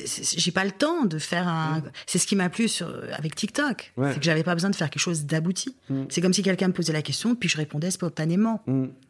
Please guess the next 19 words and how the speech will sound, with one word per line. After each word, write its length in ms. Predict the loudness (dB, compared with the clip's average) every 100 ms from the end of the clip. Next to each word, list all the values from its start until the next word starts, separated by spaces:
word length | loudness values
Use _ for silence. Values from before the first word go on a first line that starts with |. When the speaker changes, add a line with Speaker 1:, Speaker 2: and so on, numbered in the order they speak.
| -20 -20 -20 -20 -18 -4
Speaker 1:
J'avais 280 | 0 2 2
pas 140 | 0
prétention 680 | 0 0 0 0 2 2 2
à 120 | 0
faire 200 | -2 -2
carrière, 520 | 0 0 2 2 2 -2
euh, 160 | -4
Speaker 2:
Ouais. 480 | 0 0 0 -6 -10 -4
Speaker 1:
créatrice 380 | -2 0 0
de 80 | -2
contenu 340 | -2 -2 0 0
sur 120 | 0
les 100 | 2
réseaux. 260 | 4 4
Ça 160 | 2 0
a 20 |
jamais 300 | 0 0 -2
été 240 | -4 -4 -4
un, 360 | -2 -4 -6